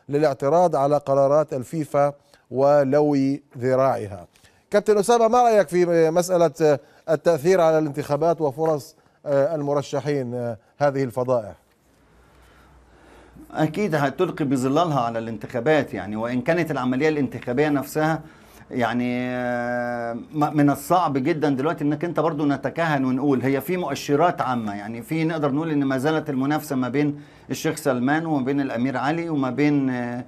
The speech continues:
Speaker 2: إنفانتينو، ري-، آه، الأمين جياني إنترفي-، إنفانتينو، رئيس، الأمين العام للاتحاد الأوروبي، وبالتالي لم تخرج عن هؤلاء الثلاثة رغم أن المرشحين خمسة. جيروم شامبين ما زال بعيد،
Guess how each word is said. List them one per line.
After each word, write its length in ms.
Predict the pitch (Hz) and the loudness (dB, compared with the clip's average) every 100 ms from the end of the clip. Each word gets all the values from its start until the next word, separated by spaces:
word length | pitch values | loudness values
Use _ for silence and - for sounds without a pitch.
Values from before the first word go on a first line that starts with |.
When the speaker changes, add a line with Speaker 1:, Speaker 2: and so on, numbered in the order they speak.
| - - - | -16 -16 -4
Speaker 2:
إنفانتينو، 1080 | 131 131 131 131 127 131 151 170 190 151 131 | -2 -2 -4 -2 -2 -2 -2 -2 -4 -4 -4
ري-، 80 | 131 | -4
آه، 260 | 120 135 131 | -4 -4 -2
الأمين 420 | 127 127 151 143 | -2 0 0 0
جياني 360 | 117 139 143 | 0 2 2
إنترفي-، 460 | 135 120 113 139 107 | 0 -6 -6 -6 -4
إنفانتينو، 580 | 123 117 123 120 151 156 | -6 -4 -6 -4 -2 0
رئيس، 220 | 139 156 | 0 -2
الأمين 400 | 139 135 131 151 | -4 -4 0 0
العام 200 | 139 147 | 0 0
للاتحاد 360 | 135 - 143 143 | -2 -4 -6 -4
الأوروبي، 480 | 123 139 160 190 190 - - - | 0 0 0 -6 -8 -20 -20 -6
وبالتالي 880 | 131 139 151 160 185 180 170 170 147 | -2 0 -2 0 2 2 0 -2 0
لم 200 | 151 156 | 2 2
تخرج 360 | 160 - 160 139 | 0 -2 -2 -4
عن 160 | 135 | -2
هؤلاء 280 | 139 143 151 | 0 0 -2
الثلاثة 420 | 151 143 160 175 | -2 -2 0 0
رغم 180 | 165 131 | -2 0
أن 80 | 139 | -2
المرشحين 580 | 135 135 127 - 143 156 | -2 -2 -4 -8 -8 -6
خمسة. 360 | 170 170 165 | -4 -4 -4
جيروم 300 | 160 135 160 | -4 -2 -2
شامبين 460 | 156 127 131 135 147 | -4 -4 -2 -2 -2
ما 120 | 135 | -2
زال 320 | 123 147 151 131 | -2 -2 0 -2
بعيد، 500 | 120 113 147 185 | -2 -2 -2 -4